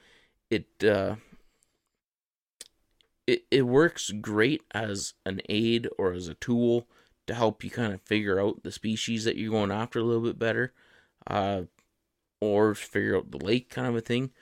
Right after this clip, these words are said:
You know, some places, uh, the rainbow are extremely lazy. They like a hook just sitting there, and they come up, and they sniff it, they kinda grab it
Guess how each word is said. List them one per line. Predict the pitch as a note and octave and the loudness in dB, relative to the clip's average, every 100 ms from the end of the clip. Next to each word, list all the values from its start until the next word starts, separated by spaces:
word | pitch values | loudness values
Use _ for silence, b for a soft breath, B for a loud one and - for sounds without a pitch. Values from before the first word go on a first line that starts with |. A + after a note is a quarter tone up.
| b b b - | b b b -2
You | |
know, | G2+ F#2 _ _ _ _ | -2 -2 _ _ _ _
some | - G2 G#2+ | -4 -2 0
places, | - G#2+ A2 A#2 A2+ G#2+ - - - | 2 2 2 0 0 -2 -6 -14 -14
uh, | G2 F#2 F#2+ G2 - | -10 -8 -8 -10 -18
the | - G2+ G2+ | -10 -4 -2
rainbow | G2+ G#2+ A2 B2 B2 - | 0 0 2 0 0 -6
are | - | -4
extremely | F#2+ - A#2+ A2 G#2 | -4 -2 0 0 2
lazy. | G#2 A2 G2 G#2 b b b b b _ | 2 2 -2 -8 b b b b b _
They | F2+ G2 | 4 6
like | G#2+ G2 | 6 4
a | G2 | -4
hook | A#2+ A#2 - - | 2 2 2 -8
just | G2+ - | -6 0
sitting | A#2+ - A2 | 2 2 0
there, | G#2 G#2 G#2+ - - | 2 2 0 -8 -4
and | |
they | G2+ | -2
come | G2 A2+ G#2+ | 0 -2 0
up, | G#2+ - _ - | 0 -2 _ -8
and | F#2 | -4
they | G#2 | -4
sniff | - A2 A2 | -2 -4 0
it, | A2 - _ b b b - | 0 0 _ b b b -10
they | F#2+ | -6
kinda | A#2 G#2+ G#2 | -2 0 -2
grab | F2 G2 G2 G2+ | -4 -6 -4 -2
it | F#2+ - | -2 -4